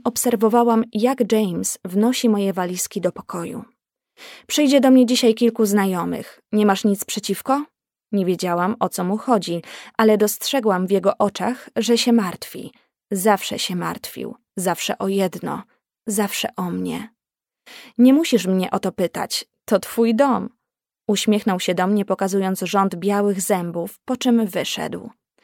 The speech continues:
Wzięłam szybko ubrania z walizek i wszystkie potrzebne mi teraz rzeczy i poszłam się kąpać.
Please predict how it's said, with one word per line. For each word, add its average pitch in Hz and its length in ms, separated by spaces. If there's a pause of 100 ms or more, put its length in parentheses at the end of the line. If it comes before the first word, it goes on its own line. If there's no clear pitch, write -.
(360)
Wzięłam 262 360
szybko 247 320
ubrania 208 380
z 190 80
walizek 214 540
i 196 100
wszystkie 262 460
potrzebne 196 520
mi 190 140
teraz 180 300
rzeczy 190 520 (380)
i 285 100
poszłam 247 360
się 202 160
kąpać. - 720